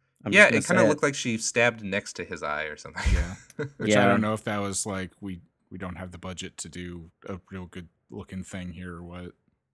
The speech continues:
Speaker 2: Yeah, this is definitely a pretty cheap looking in a lot of ways, uh, movie. Um, a thing that I
Speaker 3: Which
Speaker 2: found was interesting,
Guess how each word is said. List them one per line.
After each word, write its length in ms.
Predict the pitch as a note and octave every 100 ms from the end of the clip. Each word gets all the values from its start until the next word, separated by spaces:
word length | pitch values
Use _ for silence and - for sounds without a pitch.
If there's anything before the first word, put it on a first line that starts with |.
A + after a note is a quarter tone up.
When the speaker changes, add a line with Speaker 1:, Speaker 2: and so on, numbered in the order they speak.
| _ _ _ _
Speaker 2:
Yeah, 360 | F2+ G2 F2+ D#2+ - -
this 160 | C3+
is 140 | A3 D3+
definitely 600 | C#3+ C#3 B2+ A#2 G#2+ - _
a 340 | - F#2 F2+ E2+ -
pretty 340 | - G#2 F#2
cheap 400 | - - F#2+ D#2+
looking 340 | D#2+ D#2+ D#2+ D2
in 100 | D2
a 80 |
lot 160 | D2 D2
of 60 | D2
ways, 480 | D2 D2 C#2+ - - -
uh, 220 | D2+ C2+
movie. 500 | D2 D2 C#2+ C#2+ C#2+ _
Um, 420 | E2+ D#2+ D2+ D2 C#2 _ _ _ -
a 40 |
thing 200 | - A3
that 100 | A3
I 60 | C#3
Speaker 3:
Which 220 | A2+ -
Speaker 2:
found 280 | - C#3 C#3
was 140 | B2+ -
interesting, 760 | D#3 - - A2 G#2 G2 G2